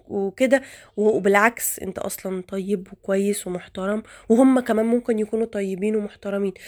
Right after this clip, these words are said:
ممكن يكون الشخص اللي بينصحك ده بينصحك حقيقي، يعني، بس، بس هو فهم اللي قدامه غلط، يمكن هما في تاتش ما بينهم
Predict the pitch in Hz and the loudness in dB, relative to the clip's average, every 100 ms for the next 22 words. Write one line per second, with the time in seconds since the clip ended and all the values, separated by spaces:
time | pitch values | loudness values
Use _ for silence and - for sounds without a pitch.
0 | - - 262 359 440 349 359 370 320 - | -18 0 4 8 10 8 4 2 0 -2
1 | 381 311 226 214 294 311 226 254 277 214 | 0 2 2 0 0 0 0 2 2 0
2 | 262 - 285 - - 233 277 180 170 _ | -2 -4 -6 -4 -4 -2 -4 -8 -12 _
3 | _ _ - 170 170 - _ _ _ _ | _ _ -12 -8 -8 -10 _ _ _ _
4 | _ _ 190 233 - 226 - 208 - 208 | _ _ -2 0 2 0 0 -6 -4 2
5 | 285 320 339 403 370 294 254 202 233 320 | 6 6 4 4 6 4 2 2 4 4
6 | 262 269 311 240 220 220 226 247 320 311 | 2 2 0 -2 -4 -2 0 2 2 2
7 | 339 320 320 - 240 208 262 277 285 | 2 0 0 -2 0 2 2 2 -2